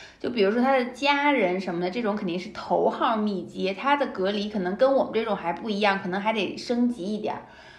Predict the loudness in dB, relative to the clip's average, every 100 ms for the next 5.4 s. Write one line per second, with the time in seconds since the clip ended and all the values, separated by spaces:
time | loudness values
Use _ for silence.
0 | -20 -10 0 2 2 2 4 4 4 2
1 | 0 2 4 2 0 -2 -2 -2 -2 -2
2 | -4 -6 -4 -4 -4 -8 -20 _ _ _
3 | _ _ _ -4 -2 0 2 2 2 2
4 | 2 2 2 4 4 2 2 0 -2 -2
5 | 0 0 0 -6